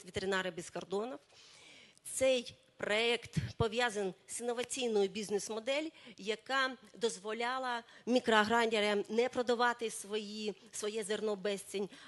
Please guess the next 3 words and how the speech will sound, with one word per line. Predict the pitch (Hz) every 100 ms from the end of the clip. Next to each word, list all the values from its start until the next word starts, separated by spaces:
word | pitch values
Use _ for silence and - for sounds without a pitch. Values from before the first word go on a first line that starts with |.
| -
а | 220 214 208
створювати, | 202 226 254 254 226 226 220 220 _ _ _ _ _ _ - _ _ _ _
от, | - 180 -